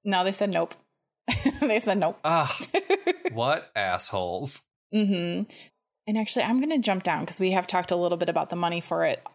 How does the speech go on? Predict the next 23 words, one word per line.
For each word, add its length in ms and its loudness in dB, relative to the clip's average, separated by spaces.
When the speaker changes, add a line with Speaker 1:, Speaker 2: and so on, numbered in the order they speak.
Speaker 1:
so 200 0
far. 320 0
So 520 4
fifty-nine 600 2
thousand 400 2
dollars, 640 2
and 120 2
I 80 2
kinda 280 2
saw 200 2
a 40 2
few 180 -2
different 280 -2
numbers, 500 0
which 180 2
would 100 2
be 80 2
about 220 2
nine 200 2
hundred 240 2
and 120 2
twenty-five 440 0
thousand 600 0